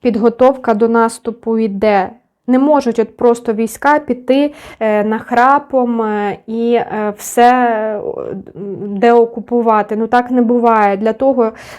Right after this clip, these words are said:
е, треба створити умови, вибити боєзапас,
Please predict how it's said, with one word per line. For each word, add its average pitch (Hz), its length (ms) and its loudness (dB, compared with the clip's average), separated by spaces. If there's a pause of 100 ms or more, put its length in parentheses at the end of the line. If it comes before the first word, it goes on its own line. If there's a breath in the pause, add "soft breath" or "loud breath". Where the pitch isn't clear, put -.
е, 214 180 -2
треба 226 320 2
створити 233 520 2
умови, 233 760 2 (420)
вибити 254 520 2
боєзапас, 240 1300 2